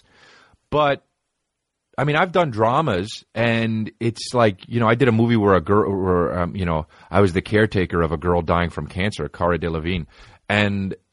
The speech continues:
I think that's coming out in the fall, by the way. But, like, dude, she, she's acting crying all the time, and I have to pretend like she has cancer all the time. And then the director yells, "Cut," and we're just like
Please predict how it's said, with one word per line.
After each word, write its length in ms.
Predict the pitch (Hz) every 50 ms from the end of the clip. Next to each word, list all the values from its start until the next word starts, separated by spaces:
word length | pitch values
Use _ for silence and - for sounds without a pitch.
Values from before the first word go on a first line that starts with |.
| -
I 80 | - 92
think 140 | - 98 -
that's 120 | 87 -
coming 160 | - 90 85
out 60 | 80
in 60 | 62 -
the 40 |
fall, 240 | - - - 92 87
by 140 | 82 80 73
the 80 | 71 71
way. 140 | 69 69
But, 180 | 76 - - -
like, 240 | 110 110 101 90 - - - - _ _ _ _ -
dude, 280 | - 180 196 139 92 - - - - _ _ _ _ -
she, 580 | 120 - - - 139 151 160 170 151 - 113 92 -
she's 280 | 113 - 139 156 156 139
acting 360 | 151 135 135 - - 135 123
crying 360 | - - 139 123 123 123 120
all 120 | 117 117
the 80 | 113 117
time, 420 | - - 117 113 120 135 147 147 - -
and 120 | 107 113
I 100 | 120 127
have 120 | 131 131
to 100 | - 131
pretend 280 | 113 135 117 - 131 120
like 100 | 117 110
she 100 | - 127
has 120 | 117 107
cancer 340 | - - 127 123 120 - 120
all 80 | 110 104
the 80 | 107
time. 320 | 104 - 101 98 110 135 147 _ _ _ _ _ _ _ _ -
And 120 | - 110
then 160 | 131 135 131 123
the 120 | 120 117
director 360 | 113 107 120 127 135 131 139
yells, 220 | 127 120 113 107 -
"Cut," 400 | - - 143 156 143 123 110 -
and 140 | - 101 104
we're 80 | 104
just 260 | 101 95 107 101 - -
like 320 | 98 90 85 - _ _